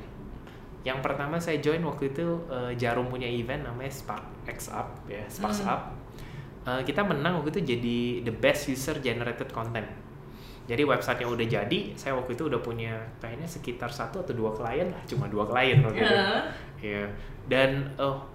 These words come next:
Speaker 1: tapi dari juri-jurinya tuh lumayan tertarik sama kita punya konsep. Nah, dari sana kita istilahnya ada dikasih direction gimana sih untuk bisa nge-scale di Indonesia. Nah, dua ribu sebelas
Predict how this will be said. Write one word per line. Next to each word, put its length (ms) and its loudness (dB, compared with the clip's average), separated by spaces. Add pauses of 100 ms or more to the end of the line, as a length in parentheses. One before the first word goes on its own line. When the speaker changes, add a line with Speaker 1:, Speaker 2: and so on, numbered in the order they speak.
(280)
Speaker 1:
tapi 400 2
dari 320 2
juri-jurinya 640 2
tuh 240 -2 (240)
lumayan 560 -2
tertarik 400 -2
sama 240 -4
kita 320 -2
punya 240 -4
konsep. 320 -4 (880)
Nah, 240 -2
dari 240 2
sana 400 -4 (240)
kita 480 -2
istilahnya 560 -4
ada 240 -2
dikasih 480 -2
direction 480 -4
gimana 320 -4
sih 240 -4
untuk 240 -4
bisa 320 -6
nge-scale 400 -4 (480)
di 240 0
Indonesia. 480 0 (880)
Nah, 160 0
dua 160 6
ribu 240 8
sebelas 640 0